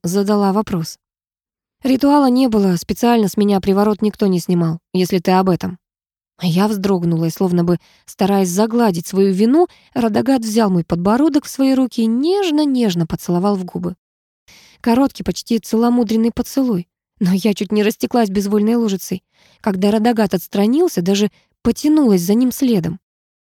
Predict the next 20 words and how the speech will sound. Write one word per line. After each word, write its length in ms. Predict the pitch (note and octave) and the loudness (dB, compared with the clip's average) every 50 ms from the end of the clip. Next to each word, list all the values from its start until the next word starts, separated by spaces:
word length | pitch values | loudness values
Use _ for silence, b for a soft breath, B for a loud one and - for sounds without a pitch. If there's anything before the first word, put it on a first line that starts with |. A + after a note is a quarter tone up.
| _ _ _ _ _ _ _ _ | _ _ _ _ _ _ _ _
«Но 220 | C4 B3+ C#4 C#4+ | 0 0 2 2
я 160 | D4+ D4+ D#4 C#4+ | 2 2 2 2
же 100 | C#4 C#4 | 2 2
говорил, 420 | C4 D4 C#4+ D#4 E4 F4+ G4 F#4 | 2 2 4 4 4 6 4 4
что 180 | - - - G#3+ | 2 2 0 2
моя 200 | G#3 G#3+ A#3+ B3+ | 2 2 2 2
магия 320 | C4 B3 A3 F#3 G3 F#3+ | 2 0 2 2 2 2
выжигает 480 | F#3+ G#3 G#3 B3 G#3+ A#3+ A3+ A3 A3 G3+ | 2 0 -2 0 0 2 2 2 0 0
зелье». 400 | A3 A#3+ A#3 F3 D#3+ E3 F3+ - _ _ _ _ _ _ _ _ _ _ _ _ _ - | 0 0 2 2 0 -2 -6 -8 _ _ _ _ _ _ _ _ _ _ _ _ _ -4
Я 200 | F3+ D#3+ G3 F#3 | -2 0 0 0
открыла 340 | F3+ - - F#3+ F#3 F3+ | 0 0 0 2 2 2
глаза 320 | F3+ F#3+ G3 G3 G#3+ B3 A#3+ | 2 2 0 0 0 0 0
и 40 | F#3+ | 0
быстро 320 | F3 G3 G#3+ - - G3 | 0 -2 -4 -2 -2 -2
заморгала, 640 | F#3 F#3+ F#3+ F#3+ F#3+ G3 F#3+ A3 C4+ D#4+ F#4 F#4 | 0 2 2 2 0 0 0 0 2 2 2 2
пытаясь 420 | D#4+ - - - F#3+ G3+ A3+ A3+ - | 0 -2 -4 -2 0 0 0 -2 -2
прийти 320 | - G3 F#3 E3+ - F#3+ | -2 -2 -2 0 -2 -4
в 40 | E3+ | -4
себя. 320 | - - F#3+ E3+ E3 F3 - _ _ _ _ _ _ _ _ _ _ _ _ _ _ _ _ _ | -4 -8 -8 -6 -8 -10 -12 _ _ _ _ _ _ _ _ _ _ _ _ _ _ _ _ _
«Подожди, 520 | - F#3+ F#3+ A#3 C4 B3+ A#3+ A#3 A3 F3+ | -4 0 2 2 0 0 0 -2 -2 -2